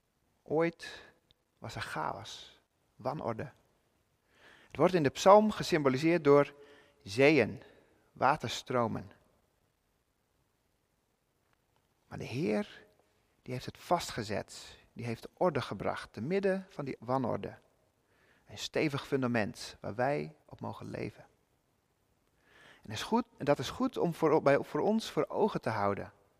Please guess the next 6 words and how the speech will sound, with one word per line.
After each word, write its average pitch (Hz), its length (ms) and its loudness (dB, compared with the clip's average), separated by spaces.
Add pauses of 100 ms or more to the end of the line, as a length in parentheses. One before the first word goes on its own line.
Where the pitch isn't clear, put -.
(880)
Wij 185 300 6
hebben 180 220 4
de 151 100 4
wereld 180 380 4
niet 190 500 -2
gemaakt. - 720 -6